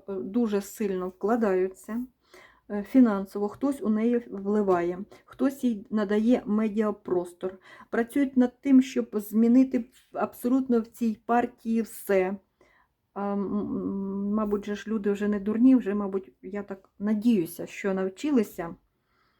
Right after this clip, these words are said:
ну, щось від чогось відрізняти. Тому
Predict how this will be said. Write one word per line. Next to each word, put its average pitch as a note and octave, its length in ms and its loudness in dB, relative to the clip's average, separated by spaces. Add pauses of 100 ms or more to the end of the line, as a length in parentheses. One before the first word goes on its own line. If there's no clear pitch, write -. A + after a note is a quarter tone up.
(360)
ну, G3 300 0
щось G3+ 360 -4
від G3+ 320 -12
чогось G3 320 -2
відрізняти. G3 840 -2 (1700)
Тому C4 360 4